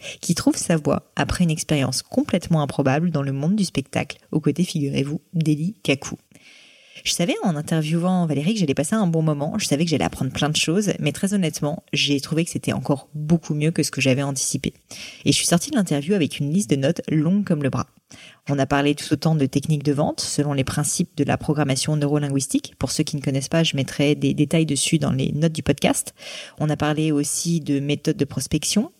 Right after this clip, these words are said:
d'équitation, des vertus de la curiosité, de la difficulté d'allier vie pro et perso quand on travaille énormément, comme Valérie.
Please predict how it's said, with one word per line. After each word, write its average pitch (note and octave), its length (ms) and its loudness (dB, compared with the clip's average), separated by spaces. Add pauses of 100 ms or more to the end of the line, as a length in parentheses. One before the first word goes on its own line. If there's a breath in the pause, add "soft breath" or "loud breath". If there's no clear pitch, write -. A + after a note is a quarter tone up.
d'équitation, C#3+ 680 0 (180)
des C#3+ 120 0
vertus E3 320 0
de F3 60 0
la - 20 2
curiosité, D3+ 720 0 (400 loud breath)
de - 80 2
la D3+ 140 2
difficulté E3 720 0
d'allier D3 400 2
vie D#3 180 0
pro G3 320 0
et E3+ 80 2
perso E3+ 460 0
quand C#3+ 340 -4
on C#3+ 80 -2
travaille C#3+ 460 2
énormément, D3+ 480 2 (140)
comme D3 180 0
Valérie. C#3+ 420 2